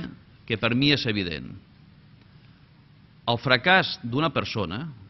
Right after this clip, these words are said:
d'una persona que entra en un procés d'execució penal, per tant, d'una persona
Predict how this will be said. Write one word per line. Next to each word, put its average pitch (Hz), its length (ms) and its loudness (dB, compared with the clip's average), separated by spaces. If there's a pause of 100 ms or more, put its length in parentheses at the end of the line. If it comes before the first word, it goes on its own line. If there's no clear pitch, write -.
(200)
d'una 110 180 -2
persona 120 480 0
que 120 160 0
entra 120 180 0
en 110 120 0
un 107 100 0
procés 117 480 0
d'execució 101 500 -4
penal, 135 300 -2
per 104 100 -4
tant, 113 160 -2
d'una 113 220 -2
persona 110 540 -2